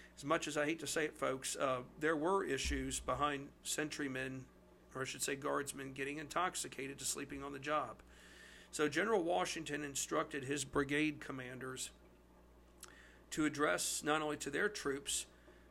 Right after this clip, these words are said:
but to any guardsmen under their brigade, that what was to be expected of them at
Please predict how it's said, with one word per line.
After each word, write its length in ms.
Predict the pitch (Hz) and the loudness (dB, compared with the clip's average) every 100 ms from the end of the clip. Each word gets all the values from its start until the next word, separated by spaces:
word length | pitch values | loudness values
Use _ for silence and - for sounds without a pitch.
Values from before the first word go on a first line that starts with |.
| - - | -20 -2
but 240 | 135 143 | 0 0
to 180 | 143 - | -2 0
any 220 | 156 156 | 0 0
guardsmen 880 | 151 147 160 160 147 143 139 135 - - - - | 0 2 4 2 -2 -2 -4 -6 -12 -18 -20 -4
under 280 | 160 175 151 | -2 0 0
their 160 | 139 | 0
brigade, 560 | 139 143 131 135 131 131 - - - | -2 -4 -4 -4 -4 -8 -14 -20 -6
that 180 | 139 143 | -2 0
what 200 | 147 170 | 2 2
was 160 | 147 - | 0 -2
to 100 | 139 | -2
be 120 | 143 | -2
expected 640 | 135 - - 160 - 156 | -2 -4 -2 -2 -2 -4
of 140 | 135 135 | -4 -4
them 280 | 135 135 - | -4 -4 -4
at 120 | 135 | -6